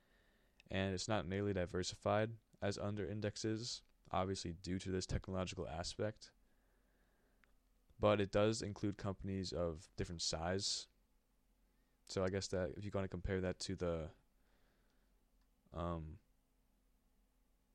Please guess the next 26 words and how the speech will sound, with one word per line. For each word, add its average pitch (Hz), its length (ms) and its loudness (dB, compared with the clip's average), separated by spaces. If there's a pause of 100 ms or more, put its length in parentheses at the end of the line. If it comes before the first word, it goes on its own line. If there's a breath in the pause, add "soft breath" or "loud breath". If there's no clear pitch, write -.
(100)
Dow 92 180 4
Jones, 92 640 -2 (640)
I - 40 -4
guess 95 140 -4
it's 92 100 -8
more 92 160 -2
resem-, 90 300 -4 (220)
representative 90 640 -2
of 85 80 -6
different 87 260 -8
size 87 260 0
companies, 92 640 -6 (340 soft breath)
whereas 87 260 0
the 90 60 -8
Dow 87 200 0
Jones 85 640 -6 (220)
represents 82 640 -8 (320)
larger 82 300 -6
companies 76 600 -12 (640 soft breath)
solely. 78 400 -4 (1200 soft breath)
Um, 85 400 -4 (460)
to - 80 0
get 107 100 2
back 95 160 2
on 90 140 -2
track, - 500 -2